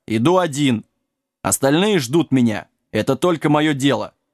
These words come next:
Никто не вмешивается". "Но почему?" застонал монах.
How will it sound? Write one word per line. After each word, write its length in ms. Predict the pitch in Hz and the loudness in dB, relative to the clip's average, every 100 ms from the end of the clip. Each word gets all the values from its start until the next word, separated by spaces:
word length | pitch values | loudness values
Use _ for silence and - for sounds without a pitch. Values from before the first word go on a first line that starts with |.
| _ | _
Никто 520 | 92 123 127 - 190 | 0 0 0 -2 0
не 160 | 180 175 | 2 0
вмешивается". 920 | 165 180 180 131 131 120 104 98 80 _ _ _ _ _ _ _ _ _ _ | 0 0 0 0 -2 -2 -2 -6 -8 _ _ _ _ _ _ _ _ _ _
"Но 180 | 120 120 | 0 2
почему?" 580 | 120 120 151 170 185 - _ _ _ _ - | 0 -2 0 2 0 -2 _ _ _ _ -4
застонал 500 | 104 107 117 117 107 | -2 0 2 0 2
монах. 420 | 113 113 92 - | 0 -2 -4 -12